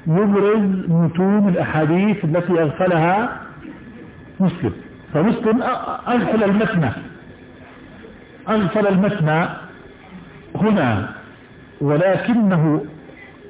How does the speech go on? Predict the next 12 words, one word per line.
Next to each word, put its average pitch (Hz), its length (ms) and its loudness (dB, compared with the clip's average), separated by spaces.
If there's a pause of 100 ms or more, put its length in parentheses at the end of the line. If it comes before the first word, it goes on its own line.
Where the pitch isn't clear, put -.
(120)
أظهره 190 840 2
في 180 160 -2
الباب 180 520 2
نفسه 214 1040 2 (380)
بعد 180 240 2
قليل، 139 420 2 (840)
فكونوا 214 340 2
على 185 140 2
ذكر 190 380 2 (340)
من 165 140 4
ذلك. 131 420 0 (1300)
وهذه 185 340 2